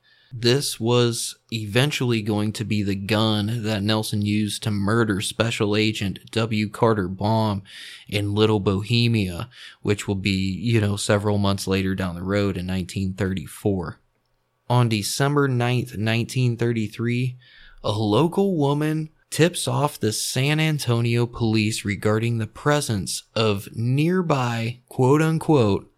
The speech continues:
high-powered northern gangsters. And I don't know why, but I just imagine this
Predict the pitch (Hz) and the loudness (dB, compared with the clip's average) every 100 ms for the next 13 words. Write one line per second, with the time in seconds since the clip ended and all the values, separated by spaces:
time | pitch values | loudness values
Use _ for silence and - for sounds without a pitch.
0 | _ - - 143 156 - 135 139 135 135 | _ -10 -4 -2 -2 -2 2 4 4 2
1 | 131 - 110 107 107 98 98 95 95 95 | 0 -2 2 2 2 2 0 0 0 0
2 | 92 - 82 73 - - _ _ _ - | -2 -4 -8 -8 -10 -12 _ _ _ -2
3 | 110 107 117 147 147 131 107 101 107 110 | 0 2 4 2 2 2 2 0 2 2
4 | 104 98 98 101 - 104 101 104 101 98 | 2 2 0 -2 -2 -2 0 -2 -2 -2
5 | 95 95 | -2 -6